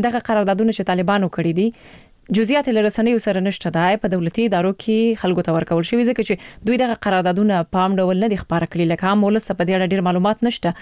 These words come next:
نه، نه، نه یې رسنیو ته ورکړي او نه عام ولس سره شته دي. تاسې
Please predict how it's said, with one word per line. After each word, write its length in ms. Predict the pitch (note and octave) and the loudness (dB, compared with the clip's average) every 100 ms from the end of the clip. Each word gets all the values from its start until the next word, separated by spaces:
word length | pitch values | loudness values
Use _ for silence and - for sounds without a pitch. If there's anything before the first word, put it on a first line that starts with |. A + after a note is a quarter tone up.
| - - | -16 -4
نه، 80 | G3 | -2
نه، 360 | F#3+ - G3 G#3+ G#3+ | 0 0 0 2 2
نه 180 | G#3+ | 2
یې 120 | A#3 G#3+ | 2 0
رسنیو 300 | - G#3 A#3+ | 0 -2 0
ته 120 | B3 | 0
ورکړي 320 | A#3+ B3+ B3 | 0 0 2
او 80 | A#3+ | 2
نه 120 | A3+ | 2
عام 200 | A3 G3+ | 2 0
ولس 200 | G#3+ G#3 | -2 -2
سره 120 | - | -4
شته 240 | D#3 - F#3+ | -6 -4 -4
دي. 40 | F3 - _ _ _ _ _ _ _ _ | -6 -10 _ _ _ _ _ _ _ _
تاسې 320 | B3+ A#3+ A3 | -4 0 0